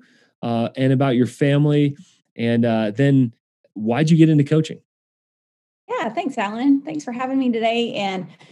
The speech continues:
Speaker 2: uh, I live in Alabama with my husband and five kiddos. And they,
Speaker 1: Woo.
Speaker 2: they range from, I know, right? They range from age twelve down to two, about to have a thirteen-year-old next month. So
Speaker 1: <laughs>
Speaker 2: we're venturing into the teenage world,
Speaker 1: Good
Speaker 2: but
Speaker 1: luck with that.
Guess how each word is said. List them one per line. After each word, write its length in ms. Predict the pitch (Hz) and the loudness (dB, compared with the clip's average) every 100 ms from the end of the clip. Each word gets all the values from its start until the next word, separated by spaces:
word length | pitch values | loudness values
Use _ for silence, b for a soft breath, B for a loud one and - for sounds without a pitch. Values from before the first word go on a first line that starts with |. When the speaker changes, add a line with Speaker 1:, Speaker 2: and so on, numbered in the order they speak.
| b b b b _ | b b b b _
Speaker 2:
uh, 480 | 226 202 185 175 - - - | -4 -2 -2 -2 -6 -12 -12
I 500 | 220 320 392 392 381 | -10 -8 -6 -6 -4
live 200 | 233 220 | -2 -2
in 80 | 233 | -2
Alabama 640 | 226 440 - 226 202 320 - | -2 -4 -4 -4 -4 -6 -6
with 120 | 254 | -6
my 80 | 226 | -4
husband 440 | 226 220 233 262 254 | -4 -2 0 0 2
and 260 | 220 240 | 0 0
five 380 | 226 208 240 - | -4 -4 -6 -8
kiddos. 800 | - 277 247 233 285 359 - - b b _ | -2 0 2 2 -2 -4 -12 -20 b b _
And 140 | 214 330 | 4 8
they, 140 | 370 | 8
Speaker 1:
Woo. 100 | - | 6
Speaker 2:
they 160 | 220 202 | -2 -4
range 300 | 202 202 214 | -4 -4 -6
from, 180 | 208 175 | -8 -6
I 100 | 202 | -2
know, 220 | 214 202 180 | 0 0 0
right? 260 | 202 208 | -2 -2
They 120 | 214 233 | 2 4
range 220 | 262 262 | 4 4
from 140 | 294 | 2
age 420 | - 233 240 233 - | 2 0 -2 -4 -4
twelve 460 | 220 196 208 277 | -2 0 0 0
down 220 | 262 240 277 | 0 2 0
to 120 | 285 | 0
two, 440 | - 254 254 285 - _ _ _ _ | 0 0 0 -2 -10 _ _ _ _
about 200 | 196 - _ - | -10 -10 _ -6
to 80 | 247 | -4
have 160 | 254 | -2
a 80 | 277 | -2
thirteen-year-old 680 | 277 247 277 269 254 220 202 | 0 0 0 0 0 0 -2
next 280 | 208 151 - | -4 -6 -8
month. 340 | 196 190 143 | -6 -6 -10
So 400 | - 185 170 170 170 | -12 -8 -6 -4 -6
Speaker 1:
<laughs> 160 | 180 | -6
Speaker 2:
we're 80 | 214 | -8
venturing 520 | 196 202 - 208 202 | -8 -8 -6 -6 -4
into 260 | 202 208 233 | -4 -4 -4
the 100 | 226 | -6
teenage 440 | 233 202 180 170 - | -4 -6 -6 -10 -10
world, 440 | 175 175 175 - | -10 -8 -6 -2
Speaker 1:
Good 180 | 117 117 | 0 2
Speaker 2:
but 80 | 127 | 0
Speaker 1:
luck 160 | 120 | 0
with 140 | 131 131 | -4 -2
that. 320 | 117 104 | -2 -4